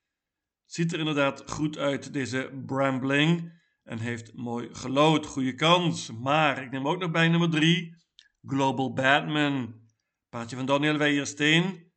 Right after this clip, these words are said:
Heeft de koers in de benen. Deed het goed, kan beter. Gaat dit keer zonder ijzers.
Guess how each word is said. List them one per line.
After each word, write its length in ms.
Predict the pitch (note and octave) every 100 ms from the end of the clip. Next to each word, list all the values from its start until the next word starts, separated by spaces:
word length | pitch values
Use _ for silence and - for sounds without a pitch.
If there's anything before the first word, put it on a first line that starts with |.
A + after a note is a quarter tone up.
| _ _ _ _
Heeft 240 | - C#3+
de 100 | -
koers 260 | - F3+ E3+
in 60 | E3+
de 80 |
benen. 680 | E3 D3+ C#3+ C#3 E3+ G3+ - _ _ _ _ _
Deed 160 | - C3
het 140 | E3
goed, 380 | - D3 E3+ E3
kan 280 | - E3+ E3
beter. 800 | D3 D#3 D3+ E3 F#3+ E3+ - _
Gaat 220 | - A#2+
dit 140 | C3+ -
keer 340 | C#3+ D3 D3
zonder 720 | - G#2 C3 C#3 C#3 C#3 - -
ijzers. 760 | D3+ E3+ F#3 E3 D#3+ C#3 -